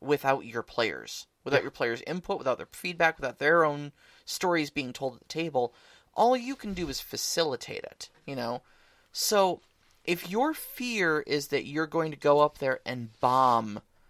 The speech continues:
Speaker 1: like a comedian would bomb,
Speaker 2: Yeah.
Speaker 1: you know, you're not in the same position. That comedian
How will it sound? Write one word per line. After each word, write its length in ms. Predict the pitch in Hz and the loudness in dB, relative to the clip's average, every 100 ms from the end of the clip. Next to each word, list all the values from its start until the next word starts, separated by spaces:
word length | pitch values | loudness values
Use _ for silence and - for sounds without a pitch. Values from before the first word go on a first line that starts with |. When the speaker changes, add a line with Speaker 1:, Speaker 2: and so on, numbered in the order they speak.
| _ _ | _ _
Speaker 1:
like 280 | 147 147 139 | 0 0 0
a 60 | |
comedian 800 | 123 - 127 127 151 143 123 113 | -8 -8 -6 -4 -6 -6 -6 -6
would 200 | 117 101 | -8 -8
bomb, 400 | - 67 50 - - | -6 -8 -10 -14 -4
Speaker 2:
Yeah. 200 | 123 - - | -2 -2 -6
Speaker 1:
you 100 | 135 | -8
know, 240 | 123 117 - _ _ _ _ _ - | -6 -6 -8 _ _ _ _ _ -8
you're 220 | 151 190 | -4 -2
not 240 | 175 202 | 0 -2
in 60 | 165 | -4
the 60 | |
same 300 | 160 - 147 131 | -4 -4 -4 -8
position. 520 | 113 120 123 - - - _ - | -6 -2 -2 -4 -10 -20 _ -2
That 180 | 170 - | -2 -2
comedian 720 | 180 175 202 220 220 220 220 | -4 -4 -4 -2 -4 -4 -8